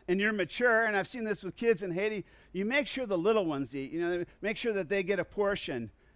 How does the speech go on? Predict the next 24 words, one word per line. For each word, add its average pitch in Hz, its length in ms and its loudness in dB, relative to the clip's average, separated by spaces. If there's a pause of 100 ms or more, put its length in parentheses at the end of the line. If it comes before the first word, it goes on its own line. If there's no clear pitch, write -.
(240)
And, 185 220 0
and, 180 360 2 (140)
and 185 180 -4
friends, 254 320 2
church 320 340 0
is 233 140 -2
not 226 280 4
about 208 460 8
you 240 580 -2 (260)
or 185 240 8
me. 202 400 -2
It's 190 180 -4
about 226 300 6
a 175 60 0
family. 214 640 -4 (960)
And, 190 180 2
and 220 160 0
we 269 120 2
work 285 300 8
together 208 600 10
to 180 140 -6
feed 233 280 -2
each 196 220 -4
other. 220 320 6